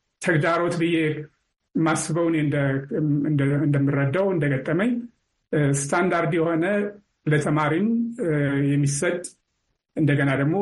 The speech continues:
እኛም የምንጠቀምበት ማቴሪያል በቂ አለ ብዬ አላምንም።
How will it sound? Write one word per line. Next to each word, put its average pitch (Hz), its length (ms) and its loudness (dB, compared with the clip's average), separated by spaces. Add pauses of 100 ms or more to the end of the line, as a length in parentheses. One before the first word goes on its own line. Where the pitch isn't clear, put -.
(100)
እኛም 160 320 0
የምንጠቀምበት 147 880 0 (300)
ማቴሪያል 156 460 2 (540)
በቂ 143 300 2 (720)
አለ 143 240 4
ብዬ 139 200 2
አላምንም። 127 380 -2